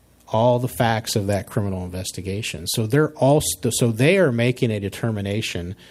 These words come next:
on whether or not, you know, any, any laws were broken. You know, did that officer act lawfully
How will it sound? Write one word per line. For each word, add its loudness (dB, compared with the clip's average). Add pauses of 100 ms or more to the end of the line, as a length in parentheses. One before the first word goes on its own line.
(380)
on -2
whether 2
or 6
not, 0 (520)
you -2
know, -4 (240)
any, 2 (140)
any 0
laws 2 (340)
were -4
broken. -4 (160)
You -6
know, -6
did -2
that 6
officer 2
act -2
lawfully -2